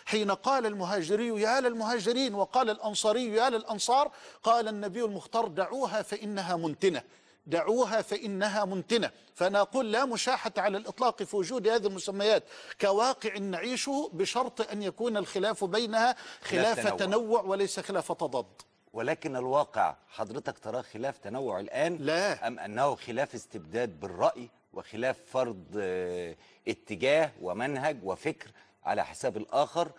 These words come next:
Speaker 2: وفي المواجهة على طول بيكون تكفير واتهام؟
Speaker 1: أرى الخلاف لله تبارك وتعالى خلاف تضاد،
Speaker 2: نعم.
Speaker 1: وليس خلاف تنوع. ولو سألتني ما الحل،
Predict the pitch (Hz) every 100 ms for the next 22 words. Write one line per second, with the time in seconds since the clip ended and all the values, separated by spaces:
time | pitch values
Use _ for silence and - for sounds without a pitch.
0 | - _ 101 107 113 107 143 165 143 107
1 | 107 147 120 113 127 117 113 - - 127
2 | 135 104 90 101 - 85 110 82 - -
3 | - - 214 233 190 202 202 220 196 190
4 | 190 190 202 185 185 180 196 175 180 170
5 | 160 196 180 165 180 175 - 135 156 127
6 | - - - _ _ 82 73 _ 151 175
7 | 185 180 196 185 175 160 170 160 120 -
8 | _ _ _ _ _ - 160 226 - 226
9 | 180 - 233 214 180 - 196 113